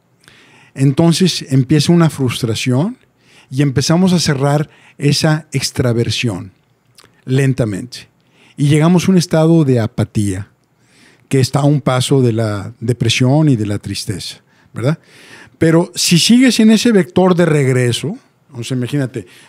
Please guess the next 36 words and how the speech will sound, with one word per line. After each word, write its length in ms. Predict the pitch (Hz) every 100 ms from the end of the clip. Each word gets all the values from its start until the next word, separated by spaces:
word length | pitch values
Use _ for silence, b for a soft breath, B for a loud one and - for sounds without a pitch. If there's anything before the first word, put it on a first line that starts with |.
| b
yo 160 | 123
aviento 380 | 180 190 208 208
la 120 | 196
energía 300 | 170 143 185
para 140 | 170 147
afuera, 420 | 131 113 104 147 131
no 160 | 165
soy 220 | 156 190
exitoso 760 | 208 - 147 - 127 110 104 95 b b b -
y 140 | 143
me 100 | 139
empiezo 400 | 131 127 170 202
a 20 |
regresar, 720 | 190 170 139 123 131 117 113 - b b b
llego 260 | 123 156
a 40 | 190
un 60 |
nivel 280 | 185 170 180
de 60 | 180
apatía 460 | - 135 - 156
donde 260 | 165 156 139
me 140 | 131
doy 200 | 127 139
por 240 | 160 180 156
vencido, 600 | 131 117 127 113 104 95 _ -
me, 460 | 131 123 117 117 127
me 160 | 113
doblo 500 | 113 131 120 113 98 - b b b b b _ _ _
y 120 | 156
sigo 500 | 143 214 226 247 226 _ _
con 180 | 143 156
ese 180 | 156 202
vector 360 | 131 - 165
hacia 180 | 160 139
adentro, 400 | 123 131 127 240 - _ _ _ _ _ - -
empieza 500 | 127 135 131 160